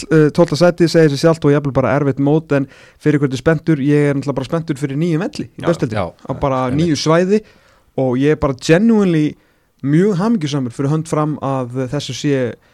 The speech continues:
Speaker 1: þessu áratuga bulli sem loksins lokið, þeir séu bara konum með ný heimkynni í ungu hverfi, miklu stærri yngri flokka, flotta menn að stýra þessu og hérna, þó þeir fari niður núna,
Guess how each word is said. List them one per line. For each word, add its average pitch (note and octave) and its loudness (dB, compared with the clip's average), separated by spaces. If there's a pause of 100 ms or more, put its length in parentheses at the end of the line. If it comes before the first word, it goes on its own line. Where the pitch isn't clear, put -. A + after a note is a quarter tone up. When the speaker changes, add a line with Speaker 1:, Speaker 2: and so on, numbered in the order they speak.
(400)
Speaker 1:
þessu B2+ -2
áratuga E3+ 2 (340)
bulli F#3 0
sem C#3 -4
loksins A#2 -4
lokið, F3 -4
þeir C#3 -4
séu B2+ -6
bara A#2 -6
konum C#3 -4
með A#2+ -4
ný D3+ -4
heimkynni G3 -4 (140)
í - -6
ungu F#3+ -2
hverfi, F3+ -2 (200)
miklu D3+ -2
stærri C3+ -4
yngri F3 -8
flokka, F3 -2 (100)
flotta - -2
menn D3+ 0
að G#2+ -6
stýra F3+ 0
þessu F3+ 2 (480)
og B2+ -4
hérna, B2 -4
þó F#3 4
þeir E3+ 4
fari D#3+ 0
niður C#3 2
núna, E3+ 0